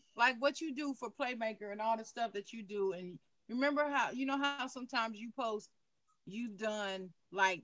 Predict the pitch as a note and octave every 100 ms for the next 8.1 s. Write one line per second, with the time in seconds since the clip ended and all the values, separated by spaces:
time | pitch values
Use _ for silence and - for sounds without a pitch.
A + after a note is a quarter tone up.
0 | _ - C#4 C4+ A#3+ C4+ A3+ A3 G3+ G3
1 | G3+ F#3 F3 E3+ - _ _ _ _ F3+
2 | G3 G#3+ G3+ F#3 E3 - C4+ A#3+ A3 G#3
3 | G3+ F#3+ F3 E3+ E3+ E3 - - F3 A3
4 | G3+ G#3 B3 A3+ C#4 A3+ G3+ F3 D#3 A#2+
5 | F3 G3 F#3 E3 F#3 D#3 B2 E3 F3 F3+
6 | F3+ F#3+ - _ - E3+ C#4 C4+ D#4 C#4+
7 | C4 B3+ A#3 A3 G3+ F#3+ G#3 A3 G3 D#3
8 | D#3